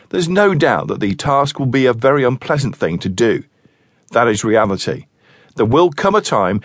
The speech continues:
when you'll be responsible for a task which you didn't even ask for, and these kinds of tasks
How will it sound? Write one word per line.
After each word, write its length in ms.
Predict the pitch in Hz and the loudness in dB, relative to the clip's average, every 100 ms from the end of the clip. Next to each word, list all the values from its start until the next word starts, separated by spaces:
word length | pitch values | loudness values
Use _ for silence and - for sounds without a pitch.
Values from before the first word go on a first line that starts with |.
| - | -6
when 140 | - 131 | -4 0
you'll 120 | 127 | 2
be 140 | 110 | 2
responsible 640 | 104 107 - 185 170 - 110 | 0 -2 -2 0 -2 -2 -4
for 160 | - 95 | 0 -2
a 60 | |
task 440 | - 127 120 117 - | 0 0 0 0 -6
which 140 | 101 | -6
you 80 | 101 | -4
didn't 340 | 95 143 147 | -2 -2 0
even 240 | 143 135 131 | 0 0 0
ask 300 | 113 104 - | 0 -2 -6
for, 300 | 82 71 - - - | -6 -6 -10 -20 -10
and 160 | - 107 | -6 0
these 280 | 147 185 170 | 0 0 -4
kinds 340 | - 104 92 | -4 -2 -2
of 80 | 90 | -6
tasks 480 | - 113 101 - | -2 0 0 -4